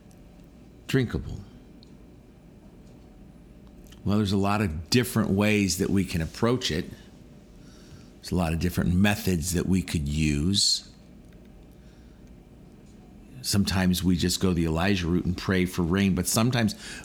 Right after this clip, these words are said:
we have to take some action to get ourselves out of the bind that we find ourselves in. And sometimes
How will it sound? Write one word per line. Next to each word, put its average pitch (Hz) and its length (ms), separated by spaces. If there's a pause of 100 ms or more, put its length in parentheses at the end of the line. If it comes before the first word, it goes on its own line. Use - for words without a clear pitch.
we 107 240
have 104 400
to 95 460 (140)
take - 440 (260)
some 95 300
action 82 580
to - 200
get 95 240
ourselves 87 580 (160)
out 104 340
of 87 180
the 85 60
bind 85 760 (480)
that 101 140
we 101 120
find 101 380
ourselves 80 380
in. 73 120
And 101 140
sometimes 143 560